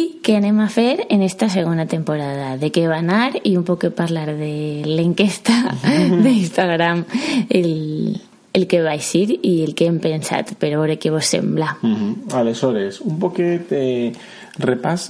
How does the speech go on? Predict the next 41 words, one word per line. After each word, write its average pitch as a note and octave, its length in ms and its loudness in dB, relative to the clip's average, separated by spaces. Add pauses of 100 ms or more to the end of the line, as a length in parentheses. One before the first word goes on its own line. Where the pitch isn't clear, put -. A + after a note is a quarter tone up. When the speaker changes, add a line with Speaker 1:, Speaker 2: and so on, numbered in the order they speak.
Speaker 2:
de A#2+ 180 0
la G2 160 -2
primera F2+ 320 -4
temporada. - 600 -8 (120)
Eh, G2+ 800 -2
tocarem F#3+ 440 0 (240)
prous G2 300 -2
temes, - 380 -8
però - 220 -4
bàsicament D3 500 -2
va B2 100 -2
ser B2+ 180 0
una B2+ 140 0
introducció B2 680 0 (400)
a G#2 520 0
jocs A#2 300 -4
que F2+ 320 -2
ens G#2+ 220 -6
agraden A2 340 -2
molt D#3+ 320 0
i A#2+ 80 -4
que G#2 80 0
pensem A2 440 0
que A#2+ 120 -2
funcionen B2+ 560 -2
bé C#3 240 0 (320)
per G#2+ 140 0
a G2+ 80 -2
gent, C#3 600 -4
eh, B2 200 -6
que A2+ 100 -2
no G#2 140 0
és - 100 -6
molt F#2+ 180 2
experta, - 440 -4
que - 100 -4
no - 80 0
ha - 80 -4
provat F#3 240 -4
molts G3+ 260 -2
jocs, F3 340 -2